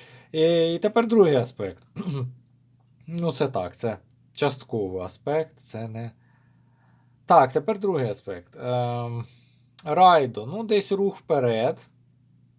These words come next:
Ну, З С У я окремо дивлюсь, ну, мені воно так іде. Ось іде Райдо, рух вперед.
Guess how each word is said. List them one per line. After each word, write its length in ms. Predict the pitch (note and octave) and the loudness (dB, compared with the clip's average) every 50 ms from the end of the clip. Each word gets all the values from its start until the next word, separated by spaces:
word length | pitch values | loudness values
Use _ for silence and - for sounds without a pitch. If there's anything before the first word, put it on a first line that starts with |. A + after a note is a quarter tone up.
| _ _ - - - - _ _ _ - | _ _ -20 -20 -20 -20 _ _ _ -10
Ну, 440 | F3+ F#3+ F#3 D#3 C3 A#2+ A2+ A2+ | -6 -4 -2 -2 -2 -2 -4 -4
З 80 | A2+ A2+ | -2 0
С 220 | C#3 C#3 C3 - | 0 0 0 -2
У 140 | F3 E3+ E3+ | -4 -2 0
я 120 | E3 D#3+ D#3 | 2 2 2
окремо 420 | C#3+ - G3+ A3+ C4 C4 G3 E3 | 2 0 -2 -4 -4 -4 -4 -4
дивлюсь, 320 | C#3 C#3+ C#3 C3+ C#3 C3 B2+ | -4 -4 -4 -4 -4 -6 -6
ну, 60 | D3 | -8
мені 200 | C#3+ D3 D3+ D#3 | -10 -8 -8 -8
воно 200 | D#3 D#3 D3+ D3 | -8 -6 -6 -6
так 280 | C3 - A#2 G#2 G2 - | -2 -2 -2 -2 -2 -4
іде. 180 | G#2 G2+ G2+ G2+ | -6 -6 -4 -4
Ось 220 | B2 D#3+ D#3 - | -4 -4 -4 -6
іде 220 | F#3 D#3+ D#3+ D#3+ | -6 -2 0 2
Райдо, 360 | D3+ D3+ D3 C#3 B2+ A2+ A#2 B2 | 2 4 2 2 2 0 -2 -4
рух 160 | C#3 D3+ C3 | -4 -6 -6
вперед. 400 | - - C#3 C3 C#3 D3+ D3 | -6 -4 -2 0 0 0 -2